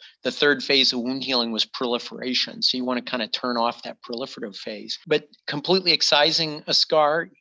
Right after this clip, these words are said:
you know, and hoping the next one that comes back isn't as bad is not as convenient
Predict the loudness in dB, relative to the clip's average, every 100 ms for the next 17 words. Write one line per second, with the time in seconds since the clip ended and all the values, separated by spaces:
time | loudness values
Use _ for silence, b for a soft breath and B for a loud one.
0 | -6 -4 -2 -2 -2 0 2 2 2 2
1 | 2 2 0 -4 -6 -4 -4 -2 -4 -4
2 | -4 -4 -2 -2 -2 0 0 -2 -2 0
3 | 4 4 4 2 0 -2 -2 0 0 -4